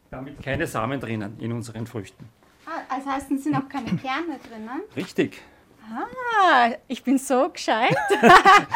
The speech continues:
Speaker 1: Also bei manchen Sorten merkt man dann schon natürlich, dass da ein bisschen, dass es ein bisschen kruspelt im Mund, aber bei den meisten Sorten ist das nicht so. Also die meisten Sorten schmecken eben dadurch sehr gut.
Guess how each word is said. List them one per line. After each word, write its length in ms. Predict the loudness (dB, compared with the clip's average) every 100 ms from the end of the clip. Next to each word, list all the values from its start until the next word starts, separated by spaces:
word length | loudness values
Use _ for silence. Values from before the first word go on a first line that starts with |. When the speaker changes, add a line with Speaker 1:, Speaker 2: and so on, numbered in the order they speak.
| 2 2
Speaker 1:
Also 160 | 2 0
bei 120 | 4
manchen 320 | 4 2 0 2
Sorten 340 | 4 4 4
merkt 220 | 4 4
man 100 | 2
dann 120 | 0
schon 240 | 2 4 4
natürlich, 440 | 2 0 -2 -4 -8
dass 280 | -4 -4 -2
da 280 | 2 4 4
ein 60 | 0
bisschen, 320 | -4 -2 -2 -2 -12 -20 -20 _ 0
dass 180 | 0
es 200 | 0 -8
ein 200 | -8 -6 -10 -14 -18 -20 -20 -20 -18
bisschen 240 | -16 -18 -20 _ -20 -20 _ -10
kruspelt 540 | -4 -4 -6 -14 -14 -8
im 120 | -4
Mund, 300 | -4 -6 -10 -16
aber 320 | -12 -12 -12 -20
bei 100 | -18
den 160 | -12 -8
meisten 340 | -8 -8 -12
Sorten 360 | -4 -2 -2 -6
ist 380 | -10 -12 -14 -10
das 260 | -10 -8
nicht 280 | -8 -10 -10
so. 80 | -12
Also 160 | -10 -10
die 100 | -8
meisten 280 | -8 -10
Sorten 340 | -10 -10 -10 -12
schmecken 340 | -10 -10 -8
eben 80 | -6
dadurch 320 | -6 -4 -8
sehr 180 | -4 -4
gut. 300 | -2 -6